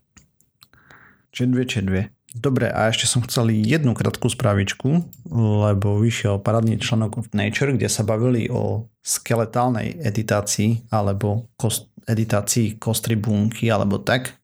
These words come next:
V princípe pokrok v chémii od roku dvetisícosemnásť to vyzeralo ako led na mesiac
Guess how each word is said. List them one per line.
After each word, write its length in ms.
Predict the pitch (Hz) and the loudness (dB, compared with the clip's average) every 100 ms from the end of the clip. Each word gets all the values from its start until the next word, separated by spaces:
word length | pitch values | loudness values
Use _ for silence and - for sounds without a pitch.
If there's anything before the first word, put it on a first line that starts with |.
| _ - | _ -20
V 80 | - | -4
princípe 400 | 131 127 143 135 117 113 | -2 -2 -2 0 2 0
pokrok 480 | - 135 131 117 110 | -2 -4 -2 -2 -2
v 100 | - | -4
chémii 260 | 110 117 | 0 2
od 140 | 110 104 | 2 2
roku 200 | 104 - | 0 0
dvetisícosemnásť 880 | 104 101 - 113 107 110 107 110 110 | -2 -2 -2 0 0 2 2 2 0
to 100 | 107 | 0
vyzeralo 540 | 104 104 104 104 104 | 0 2 2 2 2
ako 420 | 104 107 117 107 | 0 -2 -2 0
led 100 | 110 | 2
na 140 | 104 101 | 2 2
mesiac 400 | 104 - 135 | 2 2 0